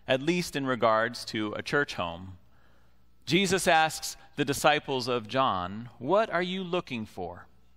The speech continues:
It's a simple question when you hear it, but it has so many layers of meaning and depth. What is missing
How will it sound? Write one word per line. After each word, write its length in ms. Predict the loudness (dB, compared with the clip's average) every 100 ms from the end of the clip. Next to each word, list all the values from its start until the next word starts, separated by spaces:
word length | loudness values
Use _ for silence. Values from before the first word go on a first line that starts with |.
| -20 -20 -20 -20 -20 -6
It's 240 | -2 -2 2
a 320 | 2 0 -4
simple 720 | -10 -4 -2 -2 -4 -6 -6 -10
question 560 | 2 2 2 -4 -4
when 140 | -2 -4
you 80 | -4
hear 320 | -2 0 0
it, 340 | -4 -14 -16 -16 -20 -20 -20 -20 -20 -20 2
but 540 | 6 6 4 -6 -12 -6
it 100 | -2
has 200 | 0 0
so 200 | -2 -4
many 200 | -2 0
layers 520 | 2 2 2 -2 -2
of 180 | -4 -4
meaning 640 | -4 -2 -4 -4 -8 -16 -20 -20 -12
and 240 | -10 -4
depth. 540 | 0 0 -2 -10 -20 -20 -20 -20 -20 -20 -20 -20 -20 -20 -8
What 260 | 2 2 2
is 260 | -2 -2
missing 760 | -4 -4 -4 -4 -6 -6 -10